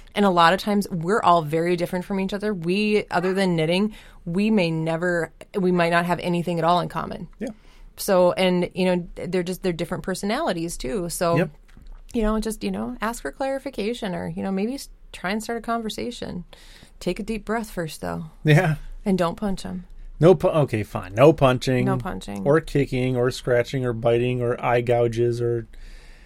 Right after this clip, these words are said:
Speaker 2: any of that kind of stuff.
Speaker 1: Yeah, no fighting.
Speaker 2: No f-, no
Speaker 1: Yeah.
Speaker 2: fighting. Just in, keep no physical things.
Speaker 1: Violence.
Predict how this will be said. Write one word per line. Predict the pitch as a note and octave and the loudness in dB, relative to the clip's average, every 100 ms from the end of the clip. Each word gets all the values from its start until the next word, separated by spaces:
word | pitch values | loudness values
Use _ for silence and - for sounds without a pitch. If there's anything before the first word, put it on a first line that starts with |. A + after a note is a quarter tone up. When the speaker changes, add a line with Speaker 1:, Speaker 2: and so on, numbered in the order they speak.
| - - - | -20 -20 -14
Speaker 2:
any | - C#3+ C#3 | 0 4 6
of | |
that | A#2+ A#2+ - | 6 4 4
kind | B2 | -2
of | A2+ | -2
stuff. | - A#2+ A2+ A2 - - | -2 0 2 0 -6 -10
Speaker 1:
Yeah, | - D3 | -10 -6
no | F#3 F3 | -4 -4
fighting. | E3 D#3+ E3 E3 | -4 -4 -6 -8
Speaker 2:
No | B2+ C3+ | 0 0
f-, | C#3 G3 | 0 0
no | B3+ | 0
Speaker 1:
Yeah. | C4+ | 0
Speaker 2:
fighting. | - G#3 F3+ E3 | 2 2 2 0
Just | C#3 C3 | -2 -2
in, | C3+ A#2+ D3 D3+ C#3 | -4 -2 -4 -6 -2
keep | G#3+ G#3+ - D3+ - C3+ - - - | -2 -2 -8 -8 -10 -16 -18 -18 -8
no | C3+ F3+ G3+ | -2 0 0
physical | - D#3+ D#3 D3 C#3 C3+ A2+ - - - - - - - - - - - - - - | 2 2 2 4 6 4 0 -10 -20 -20 -20 -20 -20 -20 -20 -20 -20 -20 -20 -20 -6
things. | C3 A#2+ G#2+ G#2 - - _ - - - | -2 -2 -2 -6 -10 -20 _ -20 -20 -14
Speaker 1:
Violence. | F3+ F3+ F3 F3 F3 F#3+ - | -10 -4 -4 -4 -6 -10 -12